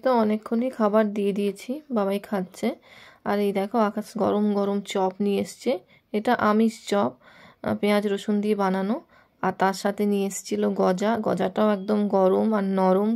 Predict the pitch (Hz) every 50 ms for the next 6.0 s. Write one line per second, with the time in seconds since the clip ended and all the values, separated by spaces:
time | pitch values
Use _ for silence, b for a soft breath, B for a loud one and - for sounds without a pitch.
0 | 226 - - 208 208 - - - 202 196 190 185 185 190 214 240 240 B B B
1 | B B B B B B 202 208 208 226 262 269 262 254 226 208 202 214 226 233
2 | 233 220 214 214 208 208 208 208 220 220 214 - - - 208 202 196 202 202 208
3 | - - 208 185 - 196 196 185 - 202 196 190 - 208 196 190 190 - 190 185
4 | - 202 208 220 208 190 190 185 180 175 180 180 180 180 B B B B B B
5 | B B B 196 196 196 190 196 214 226 226 220 202 180 202 202 190 - - 202